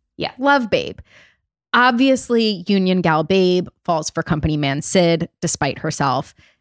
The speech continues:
Speaker 2: And then they break up when things start heating up with the union, and he has to fire her because she breaks something to basically slow down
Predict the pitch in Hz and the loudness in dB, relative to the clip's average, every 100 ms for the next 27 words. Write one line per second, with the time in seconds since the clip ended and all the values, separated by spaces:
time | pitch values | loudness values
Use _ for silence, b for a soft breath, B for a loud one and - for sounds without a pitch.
0 | _ 214 208 202 190 190 185 165 160 - | _ 0 0 2 2 0 2 0 -2 -2
1 | 165 151 156 - 156 156 147 131 - 143 | -4 -4 -6 -6 -6 -4 -4 -6 -6 -6
2 | 156 165 202 190 180 180 175 156 147 147 | -2 0 2 2 2 0 -2 -8 -8 -8
3 | 151 - - - 107 - - - 151 - | -8 -8 -8 -8 -8 -10 -14 -12 -14 -14
4 | - - - 139 139 147 - 196 147 - | -12 -10 -8 -10 -10 -12 -12 -12 -10 -10
5 | 151 131 165 156 143 - 170 151 - - | -10 -10 -10 -6 -6 -8 -10 -10 -10 -8
6 | 147 - - | -8 -8 -12